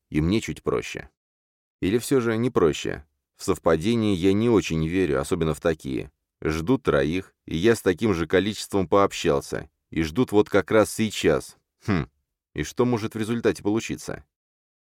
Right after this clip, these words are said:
Да понятно, что может, если те, что ждут, детально выяснят судьбу тех, кого не дождались. Настолько детально, что узнают, чья это работа. Перед законом я чист,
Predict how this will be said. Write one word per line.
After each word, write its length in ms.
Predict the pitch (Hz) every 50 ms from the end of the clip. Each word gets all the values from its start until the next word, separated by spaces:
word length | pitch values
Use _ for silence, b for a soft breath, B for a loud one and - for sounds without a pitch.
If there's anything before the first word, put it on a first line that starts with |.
| _ -
Да 140 | - 87 95
понятно, 420 | - 135 151 180 190 165 - 92
что 220 | 82 - - - 92
может, 420 | 95 95 87 78 69 69 65 - -
если 340 | 85 87 98 95 - 95 87
те, 180 | 78 - 117
что 200 | 101 - - 92
ждут, 340 | 82 78 87 107 120 - - -
детально 440 | - 80 95 - 123 117 107 101 92
выяснят 400 | 95 104 110 101 - 104 92 -
судьбу 320 | - 101 95 92 95 104
тех, 340 | 85 - 123 131 123 110 -
кого 320 | - 104 101 95 98 110
не 120 | 113 104 101
дождались. 680 | 90 98 87 90 90 95 92 78 62 50 - - - _ _ _ _ -
Настолько 460 | 80 80 80 - - - 156 151 -
детально, 560 | 87 71 76 73 - - - 58 50 50 - - _ _
что 280 | - - - - 98 85
узнают, 560 | 85 73 78 90 98 107 117 117 110 - -
чья 380 | - - - - 71 76 78 85
это 200 | 85 80 - 85
работа. 540 | 82 82 76 65 67 62 - - - - - _ _ _ _ _ _ _ _ _ _ _ _ _ _ -
Перед 220 | 95 87 87 76
законом 440 | 78 90 90 - - 147 139 120 101
я 200 | 85 87 107 104
чист, 420 | - - - 60 - - - -